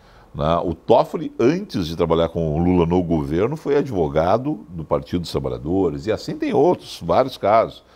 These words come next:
Mas a gente pega esses dois, são os mais, né, conhecidos, assim. Né? E tem outras boas indicações, que são indicações técnicas. Como é que deveria ser, na verdade, isso, assim, na tua opinião?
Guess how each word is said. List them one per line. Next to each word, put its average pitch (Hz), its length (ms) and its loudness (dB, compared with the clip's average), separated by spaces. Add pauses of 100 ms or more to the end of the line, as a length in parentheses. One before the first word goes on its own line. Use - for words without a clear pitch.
(160)
Mas 85 100 -2
a 95 40 0
gente 92 100 -6
pega 123 180 4
esses 120 140 -4
dois, 110 200 4
são 117 140 2
os 92 60 0
mais, 101 560 0 (460)
né, 82 240 -2
conhecidos, 87 800 0
assim. 65 380 -8 (420)
Né? 80 220 -2
E - 80 -2
tem 320 180 2
outras 110 320 2
boas 76 380 2
indicações, 98 680 -2
que - 60 -14
são 113 160 -4
indicações 98 600 -8 (300)
técnicas. - 640 -10 (500)
Como 151 140 -2
é 392 60 -2
que - 80 -16
deveria 131 460 4
ser, - 460 -2
na 69 100 -4
verdade, 64 680 -6
isso, - 280 -16
assim, 67 200 -10
na 67 60 -6
tua 71 120 -6
opinião? 60 420 -8